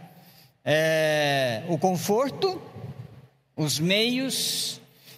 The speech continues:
para assistir a um culto, né? Então,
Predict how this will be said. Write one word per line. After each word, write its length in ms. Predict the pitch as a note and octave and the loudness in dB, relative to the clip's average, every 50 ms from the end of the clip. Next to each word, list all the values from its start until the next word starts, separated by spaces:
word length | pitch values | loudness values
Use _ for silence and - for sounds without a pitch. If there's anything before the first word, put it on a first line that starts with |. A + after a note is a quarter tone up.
| _ _ | _ _
para 640 | - F3+ F3+ F#3 F#3 F#3 F3+ E3+ E3 - - - - - - | 4 4 6 6 2 2 0 0 -4 -8 -12 -16 -16 0 2
assistir 800 | G3+ B3 A3+ - - C4 A3+ - - - G3 A3+ A#3 B3 A#3+ | 2 2 4 2 0 2 0 0 2 2 0 2 2 2 2
a 60 | A#3 | 2
um 120 | A3 A3+ G#3+ | 2 0 -2
culto, 560 | - - - A#3+ C#4 C#4 A#3 - - - - - - _ _ _ _ _ _ _ _ _ _ _ _ _ _ _ _ | -4 -2 0 0 0 0 -4 -8 -14 -18 -20 -20 -20 _ _ _ _ _ _ _ _ _ _ _ _ _ _ _ _
né? 280 | - - E3+ G#3 A3 G#3 | -4 -2 -2 0 0 -2
Então, 500 | F#3+ D3+ - A3+ B3+ C#4 C4 G3+ D#3 | -2 4 4 4 4 6 0 0 -2